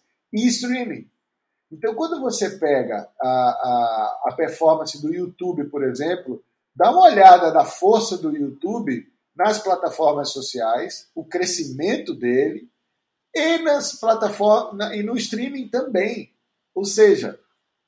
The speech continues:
voltando àquele conceito de percepção por, do ponto de vista do, do consumidor, da população, veja que o YouTube tá muito bem posicionado como plataforma social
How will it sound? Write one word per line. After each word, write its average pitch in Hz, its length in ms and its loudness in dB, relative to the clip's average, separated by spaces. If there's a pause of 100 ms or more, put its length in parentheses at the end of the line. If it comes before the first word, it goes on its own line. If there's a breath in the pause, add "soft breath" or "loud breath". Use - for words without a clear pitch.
(840 loud breath)
voltando 185 500 4
àquele 202 300 2
conceito 160 560 -4
de 139 100 -16
percepção 160 840 -4
por, 143 200 -10 (140)
do 143 120 -16
ponto 151 200 -8
de 139 80 -8
vista 131 360 -6
do, 135 640 -4 (420)
do 139 520 -4
consumidor, 131 800 -4
da 143 160 4
população, 147 880 -6 (260 soft breath)
veja 226 280 -4
que 233 160 -12
o 208 60 -6
YouTube 208 320 -10
tá 208 140 0
muito 262 300 -10
bem 214 180 -6
posicionado 147 920 -4
como 196 260 -6
plataforma 151 640 -4
social 139 720 -4